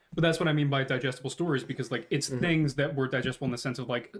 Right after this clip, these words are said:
Speaker 1: s-,
Speaker 2: Yeah.
Speaker 1: simplifying the actual
Speaker 2: Oh,
Speaker 1: events
Speaker 2: of course. Well, if you look at,
Speaker 1: into a
Speaker 2: if you, if
Speaker 1: way.
Speaker 2: you read Genesis one,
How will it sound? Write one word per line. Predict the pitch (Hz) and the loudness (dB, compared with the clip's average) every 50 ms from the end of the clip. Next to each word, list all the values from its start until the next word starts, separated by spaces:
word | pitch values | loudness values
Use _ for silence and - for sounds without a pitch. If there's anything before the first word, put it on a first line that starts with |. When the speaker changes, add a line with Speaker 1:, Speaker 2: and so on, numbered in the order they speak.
| - - | -12 -4
Speaker 1:
s-, | 156 170 | 0 0
Speaker 2:
Yeah. | 139 - - | 0 0 0
Speaker 1:
simplifying | - - - 190 180 175 175 151 143 156 151 143 139 139 135 | 0 0 0 0 2 2 2 0 2 2 2 2 2 2 2
the | 131 131 | 4 2
actual | 127 131 131 - 143 120 | 2 2 0 -2 -4 -2
Speaker 2:
Oh, | 120 | 0
Speaker 1:
events | - - 170 135 104 - - | 4 4 4 4 4 2 2
Speaker 2:
of | - - | 2 2
course. | - - 175 | 2 4 4
Well, | 190 196 | 4 4
if | 151 | 4
you | 190 226 | 4 4
look | 269 - | 4 4
at, | - 139 | 4 4
Speaker 1:
into | 131 123 | 2 2
a | 120 | 2
Speaker 2:
if | 120 | 2
you, | 131 | 2
if | 123 120 120 | 2 2 2
Speaker 1:
way. | - | 2
Speaker 2:
you | 156 170 | 2 2
read | 214 247 240 156 139 143 139 135 | 2 2 2 0 -2 -4 -8 -6
Genesis | 135 - 131 139 143 120 - - 104 - - | -2 0 2 2 2 2 2 0 0 -2 -2
one, | 117 113 123 127 120 101 95 98 - | -2 2 2 2 2 2 -2 -6 -10